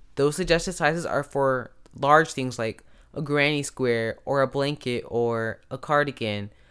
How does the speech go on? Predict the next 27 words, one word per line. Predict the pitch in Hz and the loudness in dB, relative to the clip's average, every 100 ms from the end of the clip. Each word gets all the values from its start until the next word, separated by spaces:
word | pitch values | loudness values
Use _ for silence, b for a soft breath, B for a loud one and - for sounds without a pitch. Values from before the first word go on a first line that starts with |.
| b b | b b
Like, | 143 | 0
yeah, | 151 | 2
you | 135 143 | 4 2
wanna | 147 147 | 2 2
use | 143 135 | -2 -4
a | |
s-, | 123 - | -8 -10
a | 123 | -2
bigger | 139 131 123 | -2 0 0
hook. | 131 113 - b b b | 0 -4 -4 b b b
But | - | -6
when | 131 156 | -2 -2
you're | |
doing | 160 151 | -2 -2
amigurumi, | 127 143 143 147 135 135 151 - | -2 -4 -4 -2 -2 -4 -6 -8
you're | - 135 | -8 -8
making | 131 123 | -8 -10
tiny | 131 - 180 175 190 | -12 -8 -2 0 0
little | 180 175 | 0 -2
stitches, | 170 156 - 165 165 | -2 -6 -4 -4 -6
you | 131 139 | -8 -8
gotta | 135 139 143 143 | -2 4 4 2
use | 143 143 | -2 -4
a | 135 | -4
smaller | 123 - 131 131 127 | -8 -4 0 0 -2
crocheting | 127 - 131 - 123 120 | -6 -10 -8 -6 -6 -6
hook. | 95 | -12